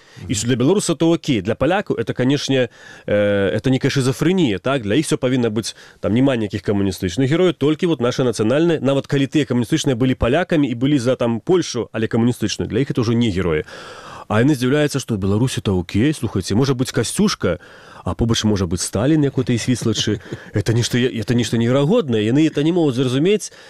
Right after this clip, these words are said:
А, а беларусам, вот, я мушу прызнаць, як беларус, што сапраўды, ну, Сталін там не замінае,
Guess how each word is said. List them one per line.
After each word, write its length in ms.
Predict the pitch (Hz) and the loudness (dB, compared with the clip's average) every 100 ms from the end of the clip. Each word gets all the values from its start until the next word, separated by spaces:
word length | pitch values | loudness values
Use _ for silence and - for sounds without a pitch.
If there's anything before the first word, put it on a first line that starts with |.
| - - | -20 -4
А, 360 | 101 107 107 107 117 - | 0 0 0 0 -4 -4
а 200 | 120 123 | -2 0
беларусам, 680 | 117 113 135 160 185 165 147 | 0 0 2 2 2 2 0
вот, 160 | - | 0
я 240 | 131 123 135 | 0 2 0
мушу 240 | 139 131 | 0 -2
прызнаць, 340 | 139 113 131 | 0 0 0
як 140 | 104 95 | 0 -2
беларус, 400 | 107 127 185 - | 0 2 0 -2
што 100 | 104 | -6
сапраўды, 540 | - 101 107 101 151 | -4 0 -2 2 2
ну, 120 | 190 151 | 2 0
Сталін 300 | 156 147 117 | 0 0 0
там 100 | 123 | 0
не 80 | 117 | 0
замінае, 560 | 113 120 180 147 92 | 2 2 2 2 -2